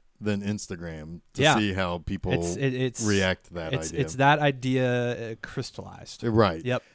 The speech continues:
Speaker 1: And, I mean, and this was, you know, thirty years, thirty-five years before something like that really
Speaker 2: Yeah. It,
Speaker 1: took
Speaker 2: it was,
Speaker 1: hold.
Speaker 2: there was no even concept.
Speaker 1: Right. It was just,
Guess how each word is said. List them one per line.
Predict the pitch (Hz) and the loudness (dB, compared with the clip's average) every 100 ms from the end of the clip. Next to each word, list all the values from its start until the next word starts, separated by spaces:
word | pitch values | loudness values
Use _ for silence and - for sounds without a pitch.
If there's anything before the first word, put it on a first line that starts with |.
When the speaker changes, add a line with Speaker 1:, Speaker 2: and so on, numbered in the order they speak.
| _ 143 | _ 0
Speaker 1:
And, | 139 135 123 120 123 127 | 4 6 4 0 -2 2
I | |
mean, | 127 131 | 4 4
and | 127 127 | 4 4
this | 139 - | 2 2
was, | 123 101 - - _ 120 | 2 2 -2 -16 _ -2
you | 131 | 0
know, | 104 87 110 127 - - - - - | 2 0 -2 -4 -14 -20 -20 -20 -20
thirty | - 131 120 120 | -4 2 4 4
years, | 123 147 104 85 82 - _ | 2 2 2 -2 -10 -20 _
thirty-five | - 127 120 - 139 135 | -2 -2 0 0 2 2
years | 95 82 80 | 0 -4 -6
before | 85 107 98 | -6 -2 0
something | 101 101 | 0 0
like | 101 95 | 0 0
that | 98 87 | -2 -2
really | 87 98 92 | 0 2 0
Speaker 2:
Yeah. | 85 - | -4 -6
It, | 160 | 0
Speaker 1:
took | 180 | 4
Speaker 2:
it | 180 | 6
was, | 190 | 6
Speaker 1:
hold. | 160 | 4
Speaker 2:
there | 202 | 2
was | 185 170 | 0 0
no | 190 175 170 | 2 2 2
even | 170 165 139 | -2 -4 -6
concept. | - 247 - 95 - - _ _ 139 | -6 -6 -6 -8 -10 -20 _ _ 6
Speaker 1:
Right. | 143 95 | 6 6
It | 92 127 | 4 4
was | 127 | 4
just, | 117 135 | 0 -2